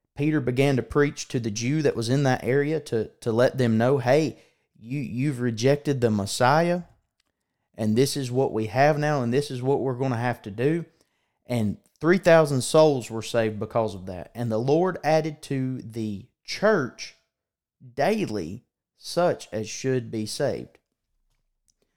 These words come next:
The church is not a fancy building. The church is not padded pews, ornate pulpits, and big, huge altars.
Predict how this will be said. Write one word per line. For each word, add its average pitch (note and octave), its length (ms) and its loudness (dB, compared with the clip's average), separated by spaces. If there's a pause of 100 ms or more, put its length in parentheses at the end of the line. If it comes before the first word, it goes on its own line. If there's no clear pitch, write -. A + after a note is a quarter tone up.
(240)
The B2+ 60 -14
church E3+ 340 0
is A#2+ 140 -2
not B2+ 280 4
a A2 40 -2
fancy A#2 360 -4
building. A2+ 400 -4 (1600)
The C#3 80 -8
church D#3 300 0
is C3+ 120 -6
not B2+ 320 0
padded C3 340 0
pews, G#2+ 540 -4
ornate B2+ 460 0
pulpits, A#2 600 -6
and G#2+ 160 -6
big, B2 220 -4
huge A#2 260 -6
altars. - 540 -8